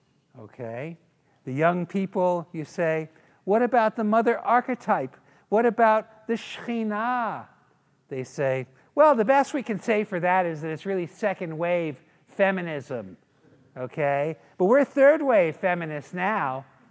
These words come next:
Uh, <laughs> we're not gender specific," cisgendered male, okay? <laughs> That's what you're going to get. Things are changing. What do I posit?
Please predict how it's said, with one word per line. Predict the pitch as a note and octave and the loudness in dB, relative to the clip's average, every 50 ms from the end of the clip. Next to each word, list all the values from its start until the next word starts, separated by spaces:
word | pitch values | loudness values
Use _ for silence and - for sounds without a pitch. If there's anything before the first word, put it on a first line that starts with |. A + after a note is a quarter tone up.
| _ _ - | _ _ -10
Uh, | - D#3+ E3+ E3+ - - F3+ - - _ _ | -6 -2 -2 -2 -2 -2 -6 -6 -6 _ _
<laughs> | _ _ _ - | _ _ _ -4
we're | G3+ A#3 C4 | -2 -2 0
not | C#4 C4+ B3+ A#3 - | 2 2 2 2 2
gender | - G#3+ G#3+ G#3+ G#3+ G#3+ F#3 | 2 0 0 0 0 -2 -6
specific," | - - G#3 E3+ - - A#3+ B3 - - A3+ D#3+ B2+ - - - _ _ _ _ _ _ _ _ _ _ _ _ _ - | -6 -8 -12 -8 -4 -2 -4 -2 -2 -2 -4 -4 -4 -6 -12 -20 _ _ _ _ _ _ _ _ _ _ _ _ _ -12
cisgendered | C3+ G#2+ - _ - C#3 A#2 A2+ G#2 G#2+ G2+ | -12 -12 -12 _ -12 -10 -10 -10 -10 -12 -14
male, | G#2+ A2 G#2+ G#2+ G#2+ A2+ C#3 C#3+ _ _ _ _ _ _ _ _ _ _ _ _ _ _ - | -14 -14 -14 -14 -14 -14 -16 -18 _ _ _ _ _ _ _ _ _ _ _ _ _ _ -20
okay? | A#2+ A2+ - B2+ A#2 A#2+ A#2+ C#3 E3 - _ _ _ _ _ _ _ - | -20 -16 -12 -10 -8 -8 -8 -10 -12 -16 _ _ _ _ _ _ _ -14
<laughs> | E3 D3 - F3 D#3 - _ _ _ - | -14 -12 -10 -10 -12 -12 _ _ _ -6
That's | D#3 D#3 F3 F3 - - | -4 -2 -2 -4 -4 -6
what | G3 F#3+ F#3+ | -8 -8 -6
you're | G3 F#3 | -6 -8
going | E3+ F#3 F#3+ G3 G3 | -6 -6 -6 -6 -6
to | F#3+ F#3+ | -8 -8
get. | F3+ A3+ A#3 A#3 G3 - _ _ _ _ - | -8 -6 -6 -6 -6 -8 _ _ _ _ -6
Things | D#3+ E3+ F#3 G3 G3 F#3+ - | -4 -4 -2 -2 -4 -4 -6
are | A3 G#3+ | -6 -8
changing. | - - - G3+ G3 G3+ G3+ G3+ G3 F#3+ F3 D#3 B2+ - A#2 F#2+ F#2 _ _ _ _ _ _ _ _ _ _ _ _ _ _ _ _ _ _ - | -8 -8 -10 -10 -8 -8 -8 -10 -8 -8 -10 -10 -12 -12 -16 -18 -20 _ _ _ _ _ _ _ _ _ _ _ _ _ _ _ _ _ _ -16
What | A#2 A2+ A#2+ C3+ C#3 C#3 _ _ | -10 -6 -2 -2 -2 -2 _ _
do | - C#3+ C3+ C3 C3 | -10 -10 -8 -6 -6
I | B2 B2+ C3 C3 | -4 -4 -6 -8
posit? | C3 - - C3+ A#2+ A#2 A#2 A2+ - - F3 F#3 F3+ | -10 -12 -12 -10 -8 -8 -8 -10 -10 -12 -14 -14 -14